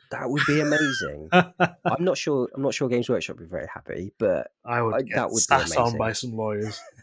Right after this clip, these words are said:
Speaker 1: <laughs> Definitely.
Speaker 2: Um,
Speaker 1: But that would be cool.
Speaker 2: But yeah, I, I will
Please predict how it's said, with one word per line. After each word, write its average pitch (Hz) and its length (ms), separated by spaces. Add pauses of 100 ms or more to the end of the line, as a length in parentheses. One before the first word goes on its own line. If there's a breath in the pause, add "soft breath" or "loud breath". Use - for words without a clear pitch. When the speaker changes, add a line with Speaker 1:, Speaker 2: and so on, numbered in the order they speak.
(120)
Speaker 1:
<laughs> - 960
Definitely. 123 420
Speaker 2:
Um, 110 100 (460 loud breath)
Speaker 1:
But 73 80
that 117 140
would 110 80
be 107 80
cool. 78 360 (560)
Speaker 2:
But 107 160 (120)
yeah, 107 220 (320)
I, 104 300 (100)
I 110 140
will 101 340